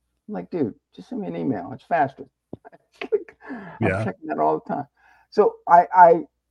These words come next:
Speaker 1: <clears throat> I'm very, I'm, I'm very, um, accessible to the point, but I also wanna put boundaries.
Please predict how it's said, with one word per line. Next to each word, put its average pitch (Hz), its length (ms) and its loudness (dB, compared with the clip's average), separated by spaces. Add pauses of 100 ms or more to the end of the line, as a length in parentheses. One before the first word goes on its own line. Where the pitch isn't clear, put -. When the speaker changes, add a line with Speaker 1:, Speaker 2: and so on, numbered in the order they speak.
(140)
Speaker 1:
<clears throat> - 0 - (300)
I'm 180 140 2
very, 202 400 10 (140)
I'm, 139 320 2
I'm 135 300 4
very, 165 640 4
um, 110 600 0 (1400)
accessible 143 680 0
to 135 140 -10
the 107 100 -4
point, 131 440 -4 (400)
but 143 320 0 (160)
I 131 120 -4
also 135 320 0
wanna 120 220 -4
put - 280 -8
boundaries. 104 560 -8